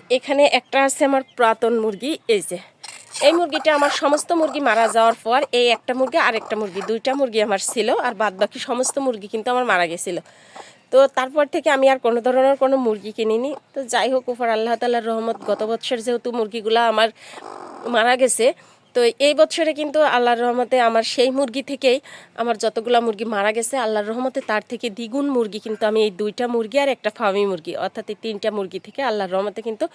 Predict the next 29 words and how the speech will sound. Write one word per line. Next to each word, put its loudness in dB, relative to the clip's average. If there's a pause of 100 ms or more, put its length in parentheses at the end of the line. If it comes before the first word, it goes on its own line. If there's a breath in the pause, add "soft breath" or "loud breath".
(540 loud breath)
আমি 0
তার 0
দ্বিগুণ 0
পেয়েছি। -2
আল্লাহ -4
যতটুকু -4
অসুস্থ 0 (300)
করছিল, 0
যতটুকু -4
নিয়ে 0
গেছে, -2
তার 0
থেকে -4
দ্বিগুণ -4
কিন্তু -4
আমাকে 0
দিয়েছে। -6
এটাই -2
শুকুর, -4
আলহামদুলিল্লাহ। -2 (500 loud breath)
আর -2
আমি 2
এতেই 0
শুকরিয়া -2 (320 loud breath)
আদায় 2
করি 0
আল্লাহ 0
তাআলার -2
কাছে। -6